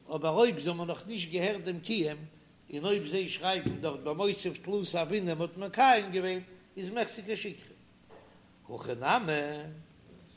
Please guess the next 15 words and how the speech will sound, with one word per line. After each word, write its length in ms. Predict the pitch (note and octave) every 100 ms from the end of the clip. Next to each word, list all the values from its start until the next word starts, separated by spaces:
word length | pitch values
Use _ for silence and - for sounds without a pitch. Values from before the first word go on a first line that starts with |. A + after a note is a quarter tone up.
| - - - - - - -
עלמא 300 | D3 D3 D3+ D3
מחזיקה 340 | - E3+ D#3+
שיקרא. 380 | - A#3 - - - - - - - - - - - - - - - - - -
הוכא 220 | - B2 C#3+
נמי 400 | C#3 C#3 C#3 C#3
דא 100 | D3
אויך 280 | C#3+ D3 A#2
ביי 100 | D3
אונדז. 640 | E3 C4+ E3 G#2+ - - - - - - -
מחזיקה 580 | C3 E3 - E3 D#3+ E3
שיקרא, 440 | - D3+ D3+ D#3 D3+ D3 D3 D3 D3 - - - -
אויב 320 | - D#3 C#3+ C#3+
מען 100 | C#3
וועט 160 | D3
שרייבן, 560 | - - D#3 D3 - -